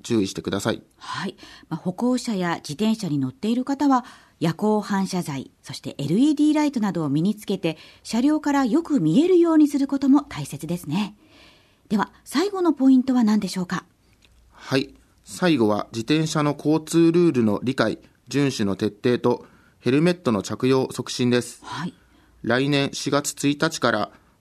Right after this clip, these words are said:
Speaker 1: 道路交通法の一部を改正する法律が施行されます。十六歳以上の自転車利用者による一定の交通違反に対して、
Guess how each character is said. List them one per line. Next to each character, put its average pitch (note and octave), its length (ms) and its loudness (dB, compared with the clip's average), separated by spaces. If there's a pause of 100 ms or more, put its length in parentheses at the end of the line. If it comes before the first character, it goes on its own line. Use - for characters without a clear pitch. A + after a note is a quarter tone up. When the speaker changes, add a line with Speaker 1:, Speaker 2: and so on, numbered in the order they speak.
Speaker 1:
道 C#3 160 4
路 D#3 140 0
交 D#3+ 260 0
通 D3 280 0
法 C#3+ 260 2
の B2 220 0
一 D3 240 -4
部 B2 120 2
を G#2 80 0
改 A#2 280 -2
正 A#2 180 0
す A2+ 140 -4
る C#3 160 0
法 A#2+ 180 0
律 A2+ 240 0
が B2+ 220 0
施 G#2+ 160 -6
行 G#2 180 -2
さ G#2+ 120 -4
れ G#2 60 -2
ま G#2 140 -2
す。 - 180 -18 (840)
十 C#3+ 220 4
六 D3+ 160 -2
歳 D3 320 0
以 D3+ 100 0
上 A2+ 220 0
の F#2+ 260 -4
自 - 120 -12
転 B2 260 -2
車 B2+ 160 -2
利 B2+ 100 2
用 D#3+ 180 4
者 C3+ 140 -2
に A2 80 0
よ G2 140 0
る F2+ 200 -4
一 G#2+ 120 -6
定 B2 320 0
の A#2+ 240 0
交 B2 240 -2
通 C3+ 200 0
違 C#3 100 0
反 A#2+ 180 -2
に G2 100 -2
対 A2 220 -2
し - 80 -12
て、 - 240 -6